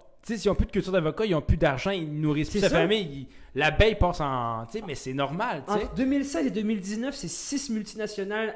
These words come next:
Speaker 2: agroalimentaires qui se sont installées en Colombie pour cette, cette, cette, euh, cette, cette exploitation-là. Puis d'autant plus, là, que je, ça,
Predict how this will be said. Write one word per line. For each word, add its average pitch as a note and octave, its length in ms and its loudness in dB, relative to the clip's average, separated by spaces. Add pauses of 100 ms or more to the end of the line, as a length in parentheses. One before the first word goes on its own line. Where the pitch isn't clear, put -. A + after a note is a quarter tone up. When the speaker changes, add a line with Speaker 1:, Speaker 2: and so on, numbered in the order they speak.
Speaker 2:
agroalimentaires F3+ 840 -2
qui - 100 -20
se - 100 -20
sont E3+ 200 -10
installées E3+ 560 -4
en D#3 140 -4
Colombie F3+ 560 -4 (400)
pour A#3 420 2
cette, - 320 -6
cette, - 260 -12
cette, - 240 -12
euh, C#3+ 180 -4
cette, C#3 200 -12
cette D3+ 120 -8
exploitation-là. D3+ 640 -8 (300)
Puis G#3+ 120 -8
d'autant C4 400 -4
plus, C4 360 -8
là, F3 140 -6
que F3 320 -8
je, C3+ 180 -10
ça, - 320 -16